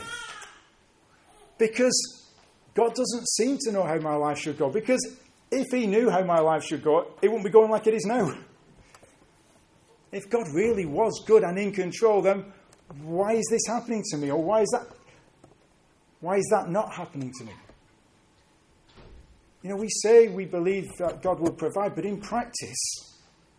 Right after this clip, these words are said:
we so often want to give providence a helping hand. But it's that desire for control which da-, damages our lives and damages the lives of others.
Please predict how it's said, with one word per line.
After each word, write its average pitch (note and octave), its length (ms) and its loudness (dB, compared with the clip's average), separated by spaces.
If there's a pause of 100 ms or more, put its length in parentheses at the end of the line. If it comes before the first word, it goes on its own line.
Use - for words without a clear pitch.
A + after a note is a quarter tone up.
(600)
we F3 80 -12
so F3 240 -4
often F#3 260 -4
want D#3+ 180 -6
to - 120 -16
give D#3 180 -4 (220)
providence D#3 580 -6
a C#3+ 60 -6
helping D3+ 320 -6
hand. B2+ 340 -10 (2500)
But F3+ 120 -4
it's G#3+ 160 -6
that A3 180 -6
desire G#3 300 -4
for F#3 120 -8
control E3 580 0
which D3+ 200 -6 (640)
da-, F#3+ 280 -2
damages G#3 380 -4
our G3+ 160 0
lives G#3 340 0
and F3 140 -4
damages G#3+ 380 -4
the F#3+ 100 -4
lives F#3+ 320 -6
of F3 80 -8
others. G#3+ 260 -6